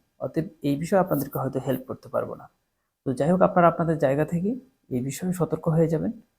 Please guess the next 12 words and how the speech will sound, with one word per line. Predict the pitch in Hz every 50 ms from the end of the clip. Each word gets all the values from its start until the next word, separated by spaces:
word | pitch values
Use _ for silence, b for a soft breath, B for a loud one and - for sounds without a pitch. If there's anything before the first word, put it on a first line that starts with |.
| _ _ _ _
এবং | 139 143 156 156 151 151
জেনে | - 143 147 160
শুনে | 156 160 - 165 160 156
বুঝে | 151 156 143 - - - - 196
তারপরেই | 190 - - 123 127 - 143 139 139 135
মূলত | 135 135 135 143 143 170
এই | 143
দেশে | 127 - 143 - - 143
আসার | 135 - - 160 143
জন্য | 160 170 180 202
চেষ্টা | 196 - 170 - - -
করবেন। | - - 113 - 135 139